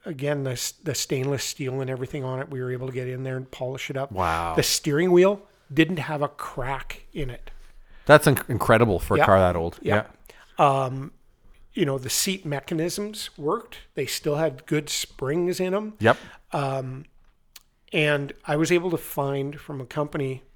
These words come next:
Speaker 1: out in, uh, Oregon, an original, a, a bolt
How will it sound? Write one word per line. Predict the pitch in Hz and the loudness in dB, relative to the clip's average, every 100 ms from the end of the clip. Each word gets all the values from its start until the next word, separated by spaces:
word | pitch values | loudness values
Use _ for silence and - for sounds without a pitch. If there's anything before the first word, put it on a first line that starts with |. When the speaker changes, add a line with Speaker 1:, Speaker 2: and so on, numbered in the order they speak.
| _ - | _ -8
Speaker 1:
out | 135 139 | -6 -6
in, | 185 135 127 127 | -6 -6 -6 -10
uh, | - 127 - | -10 -12 -6
Oregon, | 156 185 151 143 - - - - - - - _ | 0 0 0 -6 -14 -20 -20 -20 -20 -20 -20 _
an | 196 147 | -2 0
original, | 131 135 156 165 180 160 143 131 - - - - - | -2 0 -2 0 -4 -4 -8 -14 -16 -20 -20 -20 -8
a, | - 147 | -6 -4
a | 156 | -6
bolt | 110 151 156 - | -2 0 0 -2